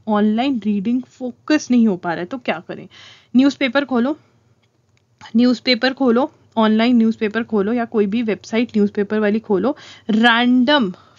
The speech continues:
for sixty minutes straight, ठीक है। क्या करोगे? चार पांच बार प्रैक्टिस करो, four to five times in a day। क्या प्रैक्टिस करोगे?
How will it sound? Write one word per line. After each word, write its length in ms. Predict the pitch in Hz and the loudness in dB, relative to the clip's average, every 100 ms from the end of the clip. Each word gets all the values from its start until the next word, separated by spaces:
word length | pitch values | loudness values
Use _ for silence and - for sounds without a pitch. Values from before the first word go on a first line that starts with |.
| - | -2
for 100 | 247 | -2
sixty 520 | 240 269 - - 311 | -2 -8 -10 -4 0
minutes 460 | 302 247 226 247 - | 2 2 2 0 -4
straight, 540 | - - 247 196 - - _ _ _ _ _ - | -14 -4 2 2 0 -20 _ _ _ _ _ -10
ठीक 120 | - | 0
है। 340 | 320 226 _ - | 0 0 _ -8
क्या 160 | 240 247 | 0 0
करोगे? 420 | 262 240 233 370 - - - | 0 -2 -2 -4 -4 -20 -2
चार 220 | 277 277 | 2 4
पांच 340 | 320 339 302 285 | 2 0 -2 2
बार 140 | 262 247 | 2 2
प्रैक्टिस 380 | 240 220 - | 0 -2 -6
करो, 240 | - 202 190 240 | -6 -6 -6 -6
four 160 | 247 | -8
to 120 | 277 302 | -6 -8
five 420 | - 240 254 254 | -2 0 0 -2
times 440 | 254 233 233 226 - - 233 | 0 2 2 2 -2 -8 0
in 80 | 226 | 0
a 80 | 226 | 2
day। 280 | 196 254 247 | 0 -2 -2
क्या 160 | 233 | -2
प्रैक्टिस 440 | 226 233 233 262 233 | 0 -2 -6 -6 -8
करोगे? 380 | - 233 233 | -6 -6 -4